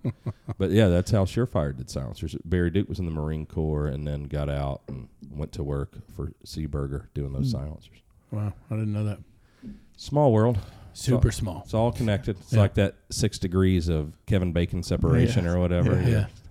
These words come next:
Speaker 2: Um, all right, so that was Ranger Battalion. Um,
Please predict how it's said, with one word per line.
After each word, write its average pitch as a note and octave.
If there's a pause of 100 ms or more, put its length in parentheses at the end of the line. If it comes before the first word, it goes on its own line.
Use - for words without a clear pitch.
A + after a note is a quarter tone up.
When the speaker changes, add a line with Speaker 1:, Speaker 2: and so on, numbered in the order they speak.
(180)
Speaker 2:
Um, D#2 (960)
all A#2
right, A#2+
so G#2
that G#2+
was G#2+
Ranger A#2
Battalion. E2+ (640)
Um, E2+